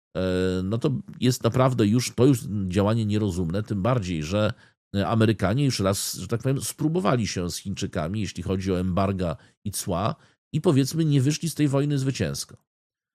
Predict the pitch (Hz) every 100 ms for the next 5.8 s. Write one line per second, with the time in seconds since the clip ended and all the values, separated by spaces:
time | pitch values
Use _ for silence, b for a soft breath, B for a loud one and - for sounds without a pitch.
0 | _ - 120 123 160 165 135 120 117 107
1 | 110 101 123 117 101 - 110 110 101 101
2 | 95 - 123 107 104 - 131 120 110 b
3 | b - 80 117 139 127 104 - 123 117
4 | 104 107 101 101 107 92 98 92 90 87
5 | - 143 107 104 92 101 113 104